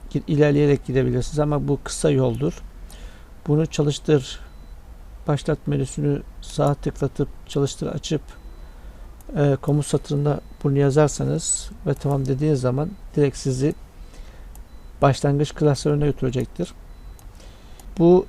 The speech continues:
exe dosyasının kısa yolunu buraya atarsak bilgisayar her açıldığında bu exe dosyası çalışacaktır ve de, e, problemimiz çözülmüş olacaktır.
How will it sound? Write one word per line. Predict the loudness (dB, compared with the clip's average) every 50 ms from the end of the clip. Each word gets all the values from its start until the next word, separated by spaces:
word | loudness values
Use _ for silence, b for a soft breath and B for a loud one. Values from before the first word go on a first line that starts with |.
| -2 2
exe | 4 4 4 6 4 2 4 4
dosyasının | 4 4 4 2 0 0 2 2 2 2 2 0 -2
kısa | -4 0 4 6
yolunu | 6 6 6 6 4 2 2 4
buraya | 4 4 4
atarsak | 4 4 2 0 0 0 0 -2 -2 -2 -4 -8 -14 -16 -18 -18 -12 0 2
bilgisayar | 2 2 4 4 4 4 4
her | 4 4 4 4
açıldığında | 4 4 2 2 0 2 4 4 4 4 4 2 2 2 B B B B B B B B -12 0 2
bu | 2 4
exe | 4 2 0 0 0 0 2 4
dosyası | 2 2 2 2 0 -2 0
çalışacaktır | 2 4 4 4 4 2 2 2 2 2 2 2 -2 -2 -2 -4 -8 -16 B B B B B B B B B B 2 4
ve | 6 6
de, | 8 6 4 4 0 -4 -12 -18 -8 -2
e, | 0 2 4 4 4 6 6 6 6 4 2 0 -2 -2
problemimiz | 2 4 4 6 6 4 4 4 4 4 4 2 0 0 0
çözülmüş | 0 2 2 4 2 2 0 0 2
olacaktır. | 2 2 2 2 0 -2 -2 -4 -4 -4